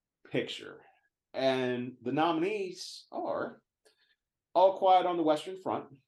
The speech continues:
Avatar: The Way of Water, The Banshees of Inisherin, Elvis, Everything Everywhere All at Once, The Fabelmans,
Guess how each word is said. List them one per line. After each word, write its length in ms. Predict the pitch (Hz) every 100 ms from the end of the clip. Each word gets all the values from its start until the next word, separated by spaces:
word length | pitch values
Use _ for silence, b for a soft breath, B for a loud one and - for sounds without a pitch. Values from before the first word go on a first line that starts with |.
| _ _ _ _ _ _
Avatar: 520 | 131 147 160 165 160
The 60 | 165
Way 160 | 135 147
of 120 | 165
Water, 420 | 113 104 139 - _ _ _ _ - -
The 100 | 117
Banshees 640 | 117 147 170 165 180 175 165
of 260 | 123 123 127
Inisherin, 540 | 143 185 - 104 185 - _ _ _ _ _ _ -
Elvis, 580 | 160 156 107 - - - _ _ _ _ _ _
Everything 520 | 139 165 190 196 208 208
Everywhere 460 | 156 165 170 170
All 200 | 127 175
at 60 | -
Once, 520 | 117 143 - - - b b b _
The 60 | 127
Fabelmans, 720 | - 170 156 101 110 151 -